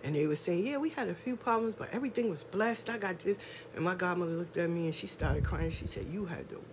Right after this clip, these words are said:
worst." She said, "You really did have the worst." And she said, "So many people counted you out,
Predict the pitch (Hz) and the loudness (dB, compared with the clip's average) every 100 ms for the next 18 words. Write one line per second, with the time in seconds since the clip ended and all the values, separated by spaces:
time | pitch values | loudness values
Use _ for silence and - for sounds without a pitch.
0 | - 147 139 - - - - - - - | -10 -8 -8 -12 -12 -12 -14 -18 -20 -20
1 | - - - - - 190 104 135 180 143 | -20 -20 -20 -14 -8 -4 -4 -4 -2 0
2 | 147 139 127 131 117 - - 113 120 117 | 0 0 0 -2 -2 -6 -8 -8 -4 -2
3 | - - - - - - - - - - | 2 4 4 2 0 -2 -4 -6 -4 0
4 | 185 - 190 190 180 165 - 160 - 139 | 0 2 2 4 2 0 -2 -4 -6 -6
5 | 170 156 143 - 90 - - | -4 -2 -4 -6 -8 -8 -10